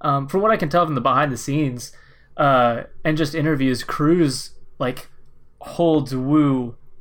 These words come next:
really, really in high regard, um, and was all about encouraging him to be as original as possible. I, I, there was an interview I read where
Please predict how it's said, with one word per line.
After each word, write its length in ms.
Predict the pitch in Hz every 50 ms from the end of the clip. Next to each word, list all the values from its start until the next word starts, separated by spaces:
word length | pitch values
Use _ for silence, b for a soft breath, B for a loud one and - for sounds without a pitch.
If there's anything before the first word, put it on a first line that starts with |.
| - - - - - - -
really, 500 | 170 175 190 220 226 226 214 196 185 180
really 400 | 175 180 175 170 165 151 143 139
in 100 | 127 127
high 200 | 110 147 147 143
regard, 640 | 135 123 123 120 127 131 127 123 123 123 113 - b b b b b b b b b
um, 560 | - 143 131 127 120 120 120 120 120 - - - -
and 300 | 143 135 135 135 135 127
was 160 | 127 120 -
all 340 | - 131 135 147 156 156 156
about 340 | 143 147 143 143 147 143
encouraging 600 | 135 131 120 - 143 139 135 135 131 139 143 139 123
him 400 | 123 131 127 127 127 127 123 - -
to 140 | - 151
be 380 | 135 123 139 135 127 123 123 131
as 220 | 139 131 127 123
original 500 | 131 127 131 127 127 131 127 127 127 131
as 220 | 120 123 127 120 -
possible. 520 | - 147 139 139 135 135 135 131 131 135
I, 320 | - - 139 147 - - 151
I, 40 |
there 160 | 147 143 156 151
was 120 | 143 135
an 100 | 143 143
interview 300 | 147 151 147 139 139 135
I 60 | 131
read 320 | 135 135 139 143 143 139 135
where 300 | 131 135 135 127 -